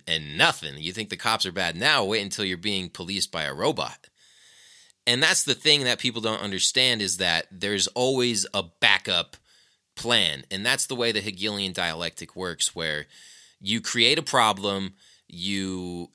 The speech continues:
initiate a reaction by the people so you can move them to your predetermined solution that you had planned all along. So you have these crazy cops who are assholes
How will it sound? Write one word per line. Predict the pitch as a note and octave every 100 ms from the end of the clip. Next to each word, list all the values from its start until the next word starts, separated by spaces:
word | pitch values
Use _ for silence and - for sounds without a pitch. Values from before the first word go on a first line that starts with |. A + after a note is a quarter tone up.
| -
initiate | G#2 B2+ C3+ C3 B2+ B2+
a | A2
reaction | F#2+ G2 G#2+ B2 - - D#2 D#2 E2+ _ _
by | - F2+
the | E2+
people | - F#2+ - E2 E2+ _ _ _ _
so | - A#2
you | G#2+ A#2+
can | B2 G#2
move | A#2 C3 G#2+
them | A2 G#2
to | G2 -
your | G2+ G2
predetermined | - A#2+ G#2+ - A2 G2+ F#2
solution | F#2+ F#2 A2+ - F#2+
that | F2
you | F#2
had | F2+ F2 E2
planned | F#2 E2+ D#2
all | C2+ C2
along. | D2 G2 C2 - _ - - -
So | - A2 G2 F2+ E2+ _ _ _ _ _ _ _ _ _ _ _
you | A2+ B2+ A#2+ A#2+ A2+ A2+
have | A#2 C3+ C3+
these | A#2 C3 B2+ A2+ -
crazy | _ - E3+ E3 D#3
cops | C#3 - D3+ C3 - -
who | B2 B2
are | A2
assholes | A#2 B2 - B2 A#2 A2+ G#2+